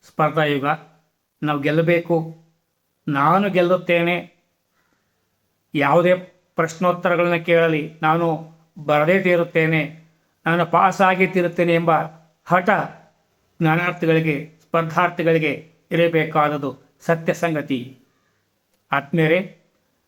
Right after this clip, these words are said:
ನಾನು ನಿಮ್ಮೊಂದಿಗೆ ಚರ್ಚೆಗೆ ತಂದಿರುವಂತಹ ಚರ್ಚಾಂಶ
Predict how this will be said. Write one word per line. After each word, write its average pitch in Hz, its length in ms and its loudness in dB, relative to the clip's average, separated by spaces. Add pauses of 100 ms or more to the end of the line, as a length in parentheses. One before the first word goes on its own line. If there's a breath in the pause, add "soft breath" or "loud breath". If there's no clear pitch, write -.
(260)
ನಾನು 170 280 2
ನಿಮ್ಮೊಂದಿಗೆ 160 680 -2 (220)
ಚರ್ಚೆಗೆ 156 340 -2
ತಂದಿರುವಂತಹ 160 800 0 (380)
ಚರ್ಚಾಂಶ 156 520 -4